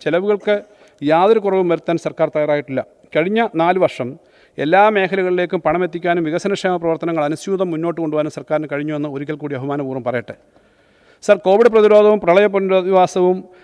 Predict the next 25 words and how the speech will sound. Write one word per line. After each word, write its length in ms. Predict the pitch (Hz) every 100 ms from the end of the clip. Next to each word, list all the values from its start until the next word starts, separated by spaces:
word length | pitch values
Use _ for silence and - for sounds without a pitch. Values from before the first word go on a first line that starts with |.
| _ 151
വൻകിട 320 | 170 202 226 185
പദ്ധതികളുടെ 400 | 175 170 180 180
നടത്തിപ്പ് 360 | 165 160 - 170
ഉൾപ്പെടെ 260 | 160 165 175 - _ _ _ -
നിർവഹിച്ച 320 | 160 175 165 160
ഏറ്റവും 280 | 175 220 214
അധികം, 220 | 196 190 185 165
അധികം 220 | 156 180 170
ചെലവുകൾ 260 | 160 175 170
ഏറ്റെടുത്ത 260 | 170 170 165
ഒന്നാം 200 | 151 185 202
പിണറായി 260 | 185 175 170
സർക്കാരിൻ്റെ 360 | 165 165 165 165
ശരാശരി 440 | - 156 180 196 190 151
വാർഷിക 280 | 160 190 165
ചെലവ് 240 | 131 123 113 _ _ _ -
ഒന്നേ 220 | 151 208 220
പോയിന്റ് 260 | 214 214 180
ഒന്ന് 220 | 165 190 208 180
ഏഴ് 120 | 175 190 165
ലക്ഷം 240 | 151 170 151
കോടി 160 | 160 156
രൂപയായിരുന്നു. 480 | 147 135 123 110 113 - _ _ _ _ _ -
സർ, 120 | 202 180 160
എന്നാൽ 180 | 202